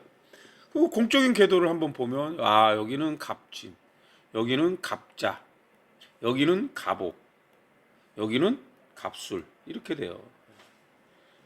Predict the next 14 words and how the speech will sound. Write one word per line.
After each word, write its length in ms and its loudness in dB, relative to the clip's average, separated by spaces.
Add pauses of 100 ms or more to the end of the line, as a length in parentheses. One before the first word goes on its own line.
예. 100 -20 (800)
그럼 140 -4
시주는 720 4 (100)
여기는 460 2
미래고 640 2 (1400)
도로고, 640 2 (340)
그죠? 300 -6 (540)
취미고, 760 4 (1400)
이 220 4
연주하고 600 8
이렇게. 420 -4 (1500)
이게 160 2
천중지충이에요. 1160 2
천중지충. 680 -14